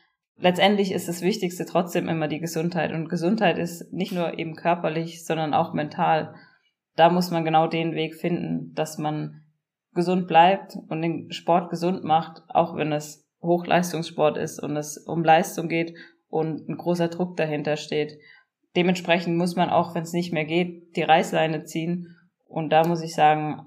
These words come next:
fand ich Simone Biles, äh, super stark und fand es extrem beeindruckend, dass sie bei den Olympischen Spielen als Favoritin gesagt hat, „Es geht nicht, ich kann nicht.“ Und das wurde akzeptiert und das war dann auch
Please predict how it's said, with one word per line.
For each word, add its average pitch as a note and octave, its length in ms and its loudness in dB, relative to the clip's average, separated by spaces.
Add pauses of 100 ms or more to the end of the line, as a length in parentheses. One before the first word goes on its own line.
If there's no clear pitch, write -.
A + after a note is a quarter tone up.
fand D#3+ 280 2
ich D#3+ 100 -6
Simone E3 360 0
Biles, E3+ 420 4
äh, - 320 -2 (180)
super F#3 340 2
stark F3+ 440 4
und E3+ 160 -4
fand E3 300 2
es D#3+ 220 -6 (200)
extrem F3+ 520 0
beeindruckend, D#3+ 720 0 (340)
dass F3 180 -2
sie E3 80 -4
bei F3 200 6
den F#3 160 2
Olympischen F3+ 460 2
Spielen F3 480 0
als F3+ 240 2
Favoritin E3+ 800 -4 (240)
gesagt E3 400 0
hat, D#3+ 160 -4 (400)
„Es - 180 -8
geht F3+ 220 2
nicht, D3+ 240 -8
ich D#3 100 -12
kann E3 220 0
nicht.“ - 320 -8 (460)
Und D#3+ 560 -8
das E3+ 180 -4
wurde E3+ 220 2
akzeptiert F3 640 -2
und D3 140 -6
das D#3+ 180 -8
war D#3 120 -2
dann D#3 180 -4
auch - 240 -4